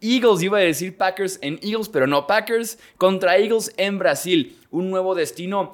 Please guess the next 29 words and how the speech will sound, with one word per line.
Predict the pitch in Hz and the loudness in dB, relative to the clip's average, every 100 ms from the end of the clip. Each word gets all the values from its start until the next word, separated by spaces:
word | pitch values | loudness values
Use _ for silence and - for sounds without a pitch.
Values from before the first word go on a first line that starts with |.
| - | -16
desbloqueado | - 139 139 143 156 139 165 156 120 95 - | 0 2 2 2 0 2 2 2 0 -4 -10
en | 117 120 | -6 -4
el | 120 123 | -2 -2
universo | 135 143 156 156 139 123 | -2 2 2 0 -2 -2
de | 117 | -2
la | 120 123 | -2 -4
N | 131 139 135 | -2 -2 -2
F | 120 127 135 | -2 0 0
L | 147 147 139 | 2 0 0
que | 110 | -4
atrae | 104 120 127 | -4 -2 -2
muchísimo | 127 131 143 143 - 233 233 - 214 214 202 | -2 -4 -6 -6 -8 -6 -4 -4 -2 0 2
la | 160 | 0
atención, | - 143 139 160 175 - | 0 -6 -4 -6 -6 -4
el | 143 143 | -4 -2
ambiente | 139 143 143 151 147 113 95 - - _ | -6 -8 -6 -6 -4 -4 -4 -10 -20 _
que | 127 | -8
se | 120 | -4
estará | 120 127 | 0 2
viviendo | 135 120 127 135 135 - | 0 -2 -4 -2 -4 -2
en | 151 160 | -4 0
Sao | 139 127 | 2 2
Paulo, | 135 143 147 143 | 2 2 2 2
Brasil, | 123 117 - 147 139 | 2 0 0 -4 -2
para | 117 113 | 0 2
este | 139 139 123 | 0 -2 -2
partido. | 120 120 190 214 233 - - | -2 -4 -2 -2 -2 -8 -14
Y | - 127 | -8 -6
tenemos | 127 139 139 113 - | -4 -4 -4 -6 -8